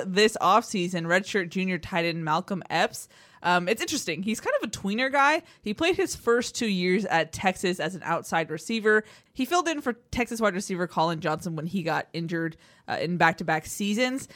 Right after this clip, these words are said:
But then in twenty twenty, he made the move to tight end. He played there in the twenty twenty season, wasn't as productive, and then,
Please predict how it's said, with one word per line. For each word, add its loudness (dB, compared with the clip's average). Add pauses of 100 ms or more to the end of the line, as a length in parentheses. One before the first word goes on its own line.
(320)
But 4
then 0 (160)
in 2
twenty -2
twenty, -2
he 0
made 0
the 0
move 0
to 0
tight 2
end. 2 (200)
He -4
played 2
there 8
in 4
the 0
twenty -2
twenty -4
season, -2
wasn't 4
as 2
productive, 2 (100)
and 2
then, 4